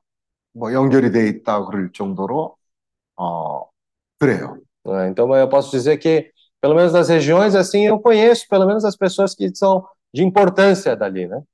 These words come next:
Speaker 1: 어, 브라질의 웬만한 도시들은 그런, 어, 컨택들이 있어요.
Speaker 2: É, tem esses contatos ali, né, em cada região, assim, de, do Brasil, né?
Speaker 1: 또 내가, 어, 어, 연락을 하고 그러면 그렇게 반갑게들 맞이하고 그래요.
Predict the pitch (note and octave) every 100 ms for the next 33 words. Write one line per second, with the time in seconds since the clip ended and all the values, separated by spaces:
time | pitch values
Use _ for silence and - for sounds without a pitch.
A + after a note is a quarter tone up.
0 | _ A2 F#2+ - A2 G2+ A2 A2 G2+ G2+
1 | G2+ G2+ G2 G2 F#2 F#2+ E2 F#2 G#2+ G2
2 | F#2 F#2 F2 E2 _ _ _ - F2 D#2+
3 | D2+ - B2 F#2 - - D2 C#2 - -
4 | - - F#2+ G2+ F#2+ A#2 A2+ - A2+ D#3+
5 | D#3 D3 C3+ - A2 G2+ F#2 F#2+ G#2 C#3+
6 | B2+ G2+ - G2+ G#2 G2+ G2+ G2+ G2 -
7 | G2 G2 G2 F#2+ F2+ _ _ - G2 G2
8 | F2 F2 D#2 A2+ B2+ B2 A#2 A2+ A#2 A#2+
9 | B2 A#2+ A#2 - A#2+ A#2 A2+ A2 G#2+ F2+
10 | _ _ _ B2+ A#2+ A#2 - - - G#2+
11 | A2+ A#2 A#2 A#2 A#2 A#2 A#2+ C3 - -
12 | - A2+ C#3 C3 C#3+ C3 C3+ A2+ G2+ G2
13 | F#2+ G2 E2